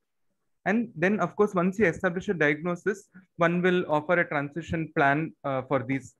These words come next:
children, which should be in the, can we go to the next slide? Uh, that would be in the form of a periodic transfusion regimen, which should be offered two to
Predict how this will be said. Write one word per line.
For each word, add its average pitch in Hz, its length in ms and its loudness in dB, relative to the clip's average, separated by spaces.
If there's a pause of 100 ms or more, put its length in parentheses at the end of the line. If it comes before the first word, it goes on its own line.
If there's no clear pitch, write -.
(100)
children, 151 420 -2 (280)
which 180 140 -6
should 156 180 -4
be 180 60 4
in 185 80 2
the, 175 80 2
can 165 200 -4
we 170 240 -6
go 160 80 -4
to 160 80 -6
the 185 80 -6
next 143 280 -8
slide? 202 200 -4 (300)
Uh, 147 140 2
that 156 200 0
would 190 120 0
be 202 60 2
in 202 60 2
the 196 80 2
form 180 220 -2
of 180 100 -8
a 208 60 -2
periodic 196 640 2 (200)
transfusion 165 680 0
regimen, 135 560 -2 (260)
which 196 140 -2
should 190 140 -4
be 220 100 4
offered 208 420 2
two 208 220 0
to 226 100 -4